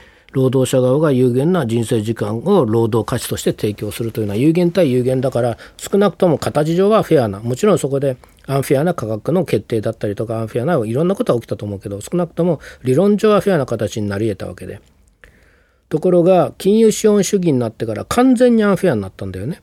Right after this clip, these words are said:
お金をする側は自由自在にお金を増やすことができるんだから、片や有限じゃなく無限に増やすことができて、片や労働者側は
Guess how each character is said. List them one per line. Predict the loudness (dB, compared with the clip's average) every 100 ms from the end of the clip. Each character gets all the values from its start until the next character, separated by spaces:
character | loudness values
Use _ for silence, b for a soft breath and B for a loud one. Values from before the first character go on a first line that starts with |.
| _ b b b b _
お | -4
金 | 0 2 2
を | 2
す | 4
る | 4
側 | 4 4
は | 2 0
自 | 0 2
由 | 4 4
自 | 2
在 | 2 2
に | 2
お | 0
金 | 0 0
を |
増 | 0 0
や |
す | 2
こ | 0
と | 0
が | -4
で | -4
き | -6
る |
ん |
だ | -8
か | -10
ら、 | -6
片 | -4 2 2
や | 2 0 B 0
有 | 2
限 | 4 4 2
じ |
ゃ | 0
な | -2
く | 0
無 | 0
限 | 2 0
に | 0
増 | -2
や |
す | -2
こ | -6
と | -6
が | -6
で | -8
き | -12
て、 | -8 -6 -6
片 | -4 0
や | 0
労 | 0 -2
働 | -2 -4
者 | -2
側 | -2 -2
は | -4